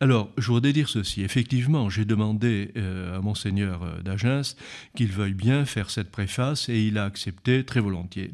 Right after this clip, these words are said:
Alors, je dirais ceci. Ce n'est pas à, à, à, à Monseigneur Claude d'Agens, académicien, que j'ai demandé la préface. C'est,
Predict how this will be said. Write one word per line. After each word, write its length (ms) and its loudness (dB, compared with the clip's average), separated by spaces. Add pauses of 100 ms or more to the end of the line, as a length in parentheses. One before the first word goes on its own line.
(100)
Alors, 240 0
je 120 -4
dirais 260 0
ceci. 340 -6 (680)
Ce 160 4
n'est 160 8
pas 360 -2 (240)
à, 300 -2 (200)
à, 760 -6
à, 40 -10 (220)
à 100 -2
Monseigneur 580 2
Claude 220 -2
d'Agens, 560 -2
académicien, 920 0 (520)
que 100 2
j'ai 160 4
demandé 320 2
la 100 -2
préface. 680 -8 (580)
C'est, 640 4